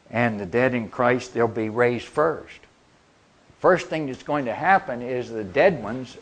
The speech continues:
are going to be resurrected. Then we're all going to be. They'll be raised first. That's the point.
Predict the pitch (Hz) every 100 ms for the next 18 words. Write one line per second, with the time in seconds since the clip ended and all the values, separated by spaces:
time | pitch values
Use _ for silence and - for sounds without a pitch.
0 | - 117 120 120 120 113 101 120 107 -
1 | - - - 117 139 123 113 139 170 -
2 | 71 - - _ _ _ - - - _
3 | _ _ _ - - - _ _ _ -
4 | 76 80 - - _ - - - - 131
5 | 156 139 123 123 143 185 170 120 101 95
6 | 95 87 85 - - _ _ _ _ _
7 | _ _ 85 82 _ _ - 349 - -
8 | - _ _ _ _ _ - 143 127 139
9 | 127 151 147 139 - - 190 214 98 -
10 | - 117 131 117 - 135 110